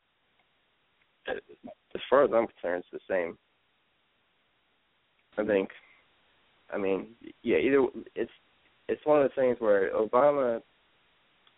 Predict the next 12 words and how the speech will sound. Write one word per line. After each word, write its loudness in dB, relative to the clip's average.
See, -4
I 2
didn't -2
really -2
pay -8
attention -12
to -20
politics. -6
I, -2
I -4
did -10
not -2